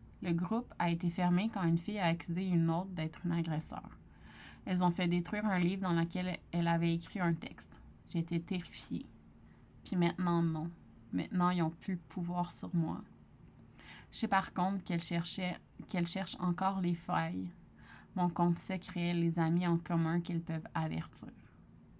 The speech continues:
Je connais leurs tactiques. Une question. J'ai reçu une question aujourd'hui, jeudi,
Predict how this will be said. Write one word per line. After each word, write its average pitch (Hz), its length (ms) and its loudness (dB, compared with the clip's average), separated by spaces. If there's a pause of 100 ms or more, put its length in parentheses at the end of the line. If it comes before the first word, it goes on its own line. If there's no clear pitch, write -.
(140)
Je - 80 -16
connais 175 280 2
leurs 165 180 -2
tactiques. - 640 -12 (1300)
Une 202 140 0
question. - 440 -4 (1400)
J'ai 208 160 -2
reçu 208 260 0
une 277 140 10
question 202 600 0
aujourd'hui, 175 800 2
jeudi, 175 640 0